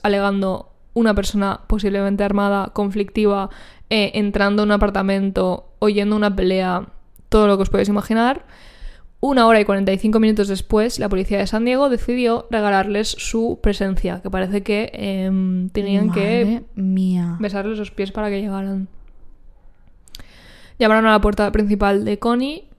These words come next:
Speaker 1: eh, pero no obtuvieron respuesta. Llamaron al teléfono,
Speaker 2: Es
Speaker 1: pero
Speaker 2: que
Speaker 1: tampoco obtuvieron respuesta. Y
Speaker 2: Y aún se sorprenderían, chaval.
Speaker 1: y no
Speaker 2: Es que
Speaker 1: escuchaban dentro,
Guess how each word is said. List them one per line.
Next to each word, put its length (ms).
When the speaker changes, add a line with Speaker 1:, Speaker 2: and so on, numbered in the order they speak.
Speaker 1:
eh, 340
pero 160
no 140
obtuvieron 440
respuesta. 580
Llamaron 480
al 240
teléfono, 640
Speaker 2:
Es 60
Speaker 1:
pero 140
Speaker 2:
que 60
Speaker 1:
tampoco 440
obtuvieron 520
respuesta. 640
Y 280
Speaker 2:
Y 60
aún 160
se 100
sorprenderían, 760
chaval. 500
Speaker 1:
y 80
no 60
Speaker 2:
Es 60
que 60
Speaker 1:
escuchaban 320
dentro, 360